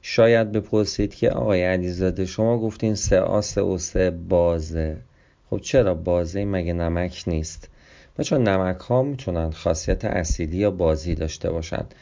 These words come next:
شما می‌دونید دیگه، از واکنش اسید و باز نمک و آب تولید می‌شه. اه، در واقع من می‌خوام این رو بگم که هر نمکی دو تا جزء داره،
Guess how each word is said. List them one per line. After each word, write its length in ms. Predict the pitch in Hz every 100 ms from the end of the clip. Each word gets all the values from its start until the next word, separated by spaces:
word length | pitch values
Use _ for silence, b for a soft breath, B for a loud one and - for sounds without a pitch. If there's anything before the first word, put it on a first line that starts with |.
| B B B B
شما 200 | - 113
می‌دونید 440 | 123 131 95 87 82
دیگه، 440 | 87 82 85 85 82 B B
از 280 | 90 92 92
واکنش 640 | 92 92 - 92 117 117
اسید 800 | 85 82 - 87 82 92 87 82 87 87
و 140 | 87
باز 600 | 87 101 113 127 127 117
نمک 480 | 110 98 101 123 127
و 40 |
آب 380 | 123 - 110 85
تولید 380 | - 80 78 78
می‌شه. 320 | - - 80 82 B B B B B B B -
اه، 260 | 87 85
در 300 | 87 92 92
واقع 280 | 90 92 95
من 160 | 113 120
می‌خوام 280 | 123 120 131
این 140 | 107
رو 120 | 85
بگم 420 | 82 80 85 85
که 260 | 82 87 82
هر 380 | 82 92 104 113
نمکی 1040 | 101 90 85 90 104 - 123 120 123 127 B B -
دو 120 | 131
تا 140 | 131 147
جزء 460 | 123 131 135 92
داره، 520 | 87 87 85 85 85